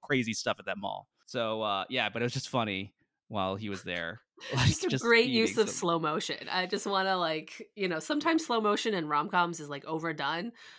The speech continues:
Speaker 2: but this
Speaker 1: But it's
Speaker 2: was just,
Speaker 1: perfect.
Speaker 2: like, chef's kiss. It was perfect.
Speaker 1: Yeah. Also, just the fact he's eating Sbarros, I was like, "Really?" Like, I almost wanna be like, "You're gonna be better than The Gap, but you're not gonna be better than Sbarros?" Like, I don't, I don't get that part. That
Speaker 2: That
Speaker 1: was a
Speaker 2: was
Speaker 1: little weird.
Speaker 2: great.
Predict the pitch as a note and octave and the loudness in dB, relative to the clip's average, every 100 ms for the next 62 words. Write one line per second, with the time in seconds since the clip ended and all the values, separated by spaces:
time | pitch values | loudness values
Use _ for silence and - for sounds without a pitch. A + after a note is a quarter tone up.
0 | - F3+ E3+ A#2 E3 D3 D#3 - D#3 D3+ | -10 -6 0 0 0 -2 -2 0 0 -2
1 | - - - D#3 - - - - G#3 E3 | -4 -2 0 0 -2 -8 -8 -8 -4 -6
2 | - D3 - - - - _ _ _ - | -6 -12 -8 -8 -8 -16 _ _ _ -4
3 | C3+ - E3+ D3 - D3 D3 C#3+ C3+ A2+ | -4 -2 -2 -2 -4 0 0 0 -2 -2
4 | A#2+ A2+ G2+ G2+ G2+ G2+ G2+ G2+ G2+ G2+ | -2 -2 -4 0 0 0 -4 -4 -6 -4
5 | B2 C#3+ D#3+ _ _ - A#2 A#2 - D#3+ | -4 -4 -6 _ _ -2 -2 0 4 8
6 | A3 A3 G#3 F3 F3 D#3+ D#3+ F#3+ F#3 E3 | 8 6 4 4 6 4 4 0 2 2
7 | C3 E3+ D3+ C#3+ A#2+ C#3 D3 C#3 C#3 C#3 | 4 4 4 2 6 6 6 2 2 2
8 | C#3 C3 C3 C3+ C3 - G#2+ G#2 A#2 C#3 | 0 0 2 2 0 -2 0 2 2 0
9 | C#3+ C3 A#2 G#2 - _ _ _ - - | -2 -4 -4 -4 -10 _ _ _ -20 -20
10 | - - D#2+ D2 - - - G#1+ A#1 - | -20 -18 -12 -8 -8 -10 -12 -10 -12 -14
11 | - - - - G#3 F#3 F3 D3 C#3 | -14 -10 -8 -4 -4 -4 -6 -4 -6